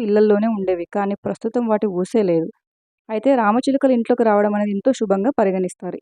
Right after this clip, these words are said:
ఎందుకంటే రామచిలుకకి కుబేరుడికి సంబంధం ఉంది. అంతేకాకుండా చిలుక మన్మధుడి వాహనం. చిలుక శుభానికి ప్రతీక. చిలుక ఇంట్లోకి ప్రవేశించడం వల్ల మీ సంపద బాగా పెరుగుతుంది. ఇంట్లోకి తాబేలు రావడం అనేది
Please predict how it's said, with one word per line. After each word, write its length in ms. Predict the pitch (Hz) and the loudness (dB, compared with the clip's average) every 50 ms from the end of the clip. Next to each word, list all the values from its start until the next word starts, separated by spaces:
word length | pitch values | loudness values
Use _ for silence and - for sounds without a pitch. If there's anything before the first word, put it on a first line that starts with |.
| 214 | -2
ఎందుకంటే 440 | 214 233 277 277 262 226 202 175 196 190 190 | 0 0 0 0 0 0 0 0 0 0 0
రామచిలుకకి 640 | 185 196 220 226 - 220 214 - 196 175 - 220 294 - _ _ - | 0 -2 -2 -2 -4 -4 -4 -4 -4 -4 -4 -4 -6 -6 _ _ -12
కుబేరుడికి 520 | 214 185 208 214 214 214 185 185 - 285 330 - - | -4 0 2 4 4 2 0 -2 -2 -6 -6 -4 -4
సంబంధం 420 | 196 185 185 190 202 208 208 196 185 | -4 -2 -2 -2 0 0 0 0 -2
ఉంది. 180 | 180 175 160 - - _ _ _ _ _ _ _ - 214 | -2 -4 -6 -8 -14 _ _ _ _ _ _ _ -10 -8
అంతేకాకుండా 640 | 214 208 247 247 240 240 226 220 - 208 208 220 262 - - | -4 0 0 2 2 2 2 0 0 0 0 0 -2 -2 0
చిలుక 220 | 233 220 254 - 285 269 240 | 0 2 2 2 2 0 0
మన్మధుడి 400 | 208 196 196 208 202 214 226 208 185 180 | 0 0 0 2 2 2 4 4 4 2
వాహనం. 300 | 180 185 208 190 185 - - _ _ _ _ _ _ _ _ _ _ _ - | 2 0 -4 -8 -8 -8 -10 _ _ _ _ _ _ _ _ _ _ _ -6
చిలుక 260 | 254 247 269 - 269 269 311 - | -4 -4 -2 0 0 -2 0 0
శుభానికి 420 | - 247 208 220 220 240 262 - 262 | 0 0 2 2 2 0 0 -2 -4
ప్రతీక. 340 | - 208 190 - 196 175 - - - - - | -4 -4 -2 -2 -2 -4 -4 -6 -8 -6 -4
చిలుక 240 | - 226 262 - 285 277 262 | -2 -2 0 2 2 2 2
ఇంట్లోకి 340 | 220 214 208 - 240 240 - - | 0 -2 0 0 0 0 0 0
ప్రవేశించడం 520 | 214 208 196 202 - - 214 196 202 196 196 190 | 0 2 2 0 0 -4 -6 -6 -4 -4 -4 -2
వల్ల 140 | 185 185 190 190 | -2 -2 -2 -2
మీ 60 | 190 - | -4 -4
సంపద 300 | - 190 185 - 214 220 214 180 | -4 -4 -4 -2 -2 -2 -2 0
బాగా 220 | 180 175 180 185 277 453 - - | 0 0 0 0 -2 -4 -4 -6
పెరుగుతుంది. 500 | - 190 175 170 165 - 180 175 170 185 - - _ _ _ _ _ _ _ _ _ _ _ _ _ _ _ _ _ _ _ - | -8 -6 -6 -6 -6 -6 -6 -6 -6 -8 -12 -16 _ _ _ _ _ _ _ _ _ _ _ _ _ _ _ _ _ _ _ -10
ఇంట్లోకి 340 | 240 240 - 294 294 294 302 - - | -6 -2 2 2 2 2 0 0 0
తాబేలు 340 | 196 190 202 233 247 262 254 | 0 2 2 2 2 4 4
రావడం 260 | 247 233 233 226 226 220 | 4 2 2 2 0 0
అనేది 220 | 214 208 202 226 | 0 -2 -2 -2